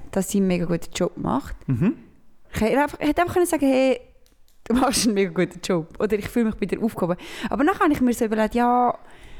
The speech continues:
Speaker 1: Sandra, das ist verdammt arrogant." Irgendwie habe ich, hätte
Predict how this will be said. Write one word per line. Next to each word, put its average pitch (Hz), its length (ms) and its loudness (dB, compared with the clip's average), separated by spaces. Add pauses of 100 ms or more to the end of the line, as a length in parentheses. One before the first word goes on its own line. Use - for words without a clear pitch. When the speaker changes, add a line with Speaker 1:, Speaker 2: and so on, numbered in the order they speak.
(140)
Speaker 1:
Sandra, 247 260 0
das 233 100 -2
ist 240 160 0
verdammt 294 380 2
arrogant." 247 680 0
Irgendwie 262 360 0
habe 226 120 4
ich, 226 60 2
hätte - 280 -2